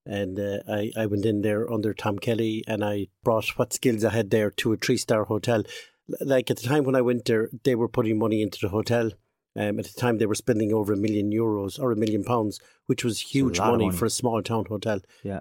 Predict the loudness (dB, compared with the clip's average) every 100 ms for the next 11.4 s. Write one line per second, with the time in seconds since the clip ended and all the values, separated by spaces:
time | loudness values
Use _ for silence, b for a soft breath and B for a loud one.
0 | -2 0 2 2 2 0 0 -2 0 2
1 | 2 0 0 -2 -6 -8 -4 -4 -2 -4
2 | -8 -12 B B -4 0 2 2 0 -4
3 | _ _ _ _ -6 -2 -2 0 2 2
4 | 2 0 -2 -2 -6 -4 -4 -2 -4 -4
5 | -4 -8 -12 _ _ _ _ _ _ 0
6 | 2 2 2 -2 0 -2 0 2 2 2
7 | 2 0 2 4 4 2 0 2 0 -2
8 | -6 -2 0 0 -2 -2 0 0 0 -4
9 | b b b -2 2 2 2 0 0 0
10 | 0 0 2 0 -2 -6 -10 _ -6 -4
11 | -2 -2 -2